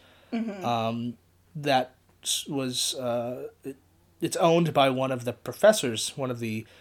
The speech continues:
Speaker 2: acting professors. Um,
Speaker 1: Yes.
Speaker 2: and she was in charge of theater education at one point as well.
Speaker 1: Mm-hmm.
Speaker 2: Um, and one of,
Speaker 1: I hope
Speaker 2: one of my favorite people. Uh,
Speaker 1: it, slight interjection here. I hope the mic is not picking up my stomach growling.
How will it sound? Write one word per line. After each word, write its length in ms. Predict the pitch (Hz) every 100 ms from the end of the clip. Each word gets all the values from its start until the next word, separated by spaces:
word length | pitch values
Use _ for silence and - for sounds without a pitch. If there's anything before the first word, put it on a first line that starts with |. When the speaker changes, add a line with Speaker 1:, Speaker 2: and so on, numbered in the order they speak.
| - _ _
Speaker 2:
acting 420 | - 143 160 151 117
professors. 720 | 123 120 107 107 101 - - _ _
Um, 160 | 123 107
Speaker 1:
Yes. 180 | 117 110
Speaker 2:
and 140 | 127
she 120 | -
was 200 | 151 135
in 60 | 143
charge 200 | 127 123
of 60 | 120
theater 220 | 127 120
education 480 | 113 110 143 147 127
at 60 |
one 120 | 95 92
point 220 | 101 95
as 120 | -
well. 300 | 120 110 110 -
Speaker 1:
Mm-hmm. 640 | 226 226 175 - _ -
Speaker 2:
Um, 360 | 113 107 107 110
and 140 | 131
one 200 | 135 135
of, 140 | 127 123
Speaker 1:
I 120 | - 233
hope 160 | 320
Speaker 2:
one 120 | 139
of 100 | 131
my 140 | 123 120
favorite 440 | - 123 117 113
people. 460 | - 135 110 107 - _ -
Uh, 60 | 110 104 113 - _ _ -
Speaker 1:
it, 200 | 220 202
slight 360 | 233 254 240
interjection 720 | 240 233 208 - 240 - 180
here. 240 | 208 170 - - - _
I 140 | 214 220
hope 240 | 277 294
the 100 | 247
mic 220 | 220 247
is 100 | 208
not 340 | 202 208 220 -
picking 280 | 226 233
up 100 | 175
my 120 | 170 180
stomach 360 | - 220 127
growling. 540 | 175 139 147 135 196